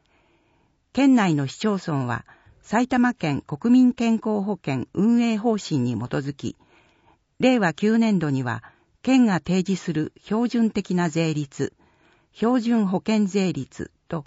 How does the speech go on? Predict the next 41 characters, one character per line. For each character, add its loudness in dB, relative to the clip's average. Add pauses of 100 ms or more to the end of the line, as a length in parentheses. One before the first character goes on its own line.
(380)
同 2 (120)
じ 0
税 2
率 -2
に 2
設 -6
定 -2
す -6
る -4
こ -4
と -2
に 0
な -4
っ -8
て -10
い -4
ま -4
す。 -20 (1200)
詳 2
し -10
く -6
は -6
こ -10
ち -10
ら。 -8 (720)
二 2
次 0
元 2
コ -4
ー -4
ド -4
が -4
あ -6
り -6
ま -8
す。 -20 (2000)
改 0
定 2
の 2
内 2
容。 -4